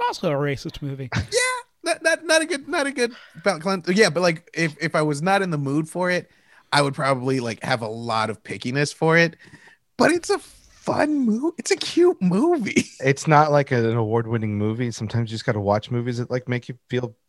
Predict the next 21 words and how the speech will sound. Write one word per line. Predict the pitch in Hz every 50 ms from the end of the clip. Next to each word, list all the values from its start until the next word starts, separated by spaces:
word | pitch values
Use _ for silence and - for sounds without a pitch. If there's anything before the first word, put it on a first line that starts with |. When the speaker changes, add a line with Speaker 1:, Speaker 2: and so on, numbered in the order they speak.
| -
Speaker 3:
happy. | - 110 135 139 - 139 -
Okay, | 139 135 - 143 127
like, | 117 117 117 -
I | 127 127
love, | 127 135 131 - -
I | 117
know | 117 123 123
this | 117 - -
is | - -
off | 107 104
topic, | - 117 113 110 113 101 - -
but | 113 113
I | 113
love | 113 117 113 104 -
Chef | - - 139 135 127 127 - - - _ _ _ _ _ _ _
because, | - 117 - 127 120 110 98 117
like, | 110 107 104 - -
there | 117 110 107
really | 104 107 110 107 113 113
isn't, | 110 - 180
Speaker 1:
Oh, | 175 170 151 131